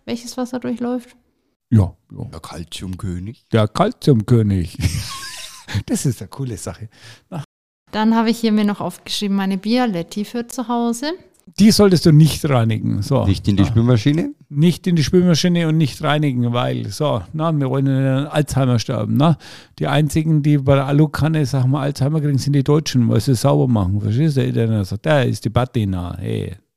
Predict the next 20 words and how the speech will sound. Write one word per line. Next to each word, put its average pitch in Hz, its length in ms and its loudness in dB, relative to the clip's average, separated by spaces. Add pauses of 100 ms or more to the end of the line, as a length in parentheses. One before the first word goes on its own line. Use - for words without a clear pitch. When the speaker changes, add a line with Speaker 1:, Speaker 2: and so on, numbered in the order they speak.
(100)
Speaker 2:
nee, - 80 -16
die 107 400 -16
Speaker 3:
Es - 60 -8
gibt - 20 4
Speaker 2:
braucht 160 200 -2
Speaker 3:
ja 156 80 0
aber 120 220 0
auch - 100 -4
die 104 120 -12
Varianten 85 420 -6
in 76 120 -4
Edelstahl. 87 560 -4 (200)
Speaker 2:
Ja, 120 240 -2 (560)
die 185 80 2
kannst 131 300 2
du 113 120 2
tot 101 280 0
reinigen. 95 500 -4
Speaker 3:
<laughs> - 560 -10
Speaker 2:
Ja. 117 220 -10